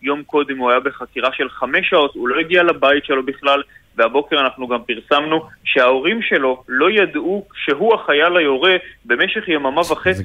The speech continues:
Speaker 2: גם מדהים.
Speaker 1: רק אתמול בשעות הבוקר הוא התקשר להורים לספר להם, אז היום הלוחם הגיע בפעם הראשונה לבית שלו,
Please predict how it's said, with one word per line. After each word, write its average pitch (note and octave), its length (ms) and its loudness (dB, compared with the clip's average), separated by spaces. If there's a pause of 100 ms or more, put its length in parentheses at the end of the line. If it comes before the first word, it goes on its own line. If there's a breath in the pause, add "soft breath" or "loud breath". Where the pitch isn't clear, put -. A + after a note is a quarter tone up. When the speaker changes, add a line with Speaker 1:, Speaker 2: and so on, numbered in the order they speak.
Speaker 2:
גם G2+ 160 0
מדהים. G2 260 0
Speaker 1:
רק - 140 0
אתמול F#3 440 2
בשעות F3+ 420 0
הבוקר E3+ 500 2
הוא D#3 120 0
התקשר D3 380 -2
להורים D3 340 4
לספר F3 420 0
להם, G#3 300 4 (320 loud breath)
אז A2+ 200 0
היום E3 300 4
הלוחם D3 380 0 (120)
הגיע C3+ 360 0 (300)
בפעם D3 380 0
הראשונה B2+ 420 -4
לבית C3 400 0
שלו, C3+ 300 -2